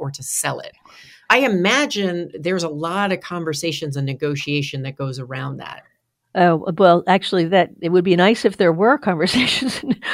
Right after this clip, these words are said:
Speaker 2: definitely are negotiations. But I had one recently where they had a store, a retail store together, and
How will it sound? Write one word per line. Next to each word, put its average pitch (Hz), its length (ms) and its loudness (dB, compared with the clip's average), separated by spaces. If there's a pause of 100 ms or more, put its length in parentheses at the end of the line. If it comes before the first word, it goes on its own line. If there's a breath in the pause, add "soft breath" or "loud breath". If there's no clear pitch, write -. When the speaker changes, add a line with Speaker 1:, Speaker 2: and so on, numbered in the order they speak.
(120 loud breath)
Speaker 2:
definitely 269 420 6
are 214 60 8
negotiations. 190 720 0
But - 160 6 (300 loud breath)
I 220 80 6
had 320 180 8
one 370 160 6
recently 220 480 0
where 180 180 4
they 175 200 4
had 180 320 2
a 170 320 2
store, 190 500 0
a 185 80 -2
retail 220 380 0
store 202 320 -2
together, 151 520 -2 (460 loud breath)
and 180 580 2